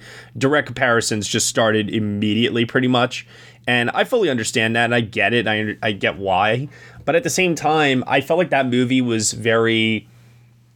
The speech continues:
sentimental and almost romantic at times in the way that it presented its era and its bromance between its lead characters, where this one I felt like it was definitely kinda like what you said before, Josh. It was more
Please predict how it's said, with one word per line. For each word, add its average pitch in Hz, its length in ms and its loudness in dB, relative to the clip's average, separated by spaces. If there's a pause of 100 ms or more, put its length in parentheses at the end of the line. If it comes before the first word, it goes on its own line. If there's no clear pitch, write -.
(220)
sentimental 151 960 0
and 127 100 0
almost 131 300 0
romantic 117 880 0
at 147 180 0
times 156 420 0
in 156 60 0
the 151 60 0
way 147 200 2
that 143 120 2
it 143 100 0
presented 143 520 0
its 127 240 0
era 135 560 2
and 127 380 2
its 127 260 0
bromance 165 760 0
between 165 300 0
its 160 160 -2
lead 160 180 0
characters, 165 540 0
where 131 160 2
this 127 260 0
one 143 120 2
I 120 100 4
felt 120 240 0
like 117 220 0
it 120 100 0
was 110 160 -2
definitely 120 600 0 (580)
kinda 196 180 0
like 202 120 0
what 160 100 2
you 123 60 2
said 123 240 0
before, 113 280 0
Josh. 104 320 0
It 135 40 -2
was 117 140 0
more 135 420 2